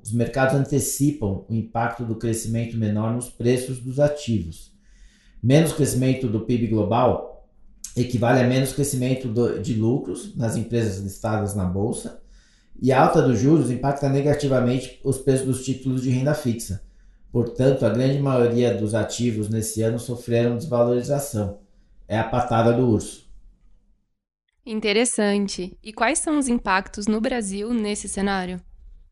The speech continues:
Speaker 1: A economia brasileira se mostrou resiliente nesse primeiro semestre de dois mil e vinte e dois.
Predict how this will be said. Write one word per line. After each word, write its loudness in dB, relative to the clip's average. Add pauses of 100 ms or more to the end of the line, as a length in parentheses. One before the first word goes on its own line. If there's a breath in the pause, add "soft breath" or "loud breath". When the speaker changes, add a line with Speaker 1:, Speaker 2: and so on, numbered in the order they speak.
(760)
Speaker 1:
A -10
economia 2
brasileira 4
se -2
mostrou 0
resiliente 2
nesse -2
primeiro -4
semestre 0
de -4
dois 0
mil -2
e -4
vinte -6
e -4
dois. -6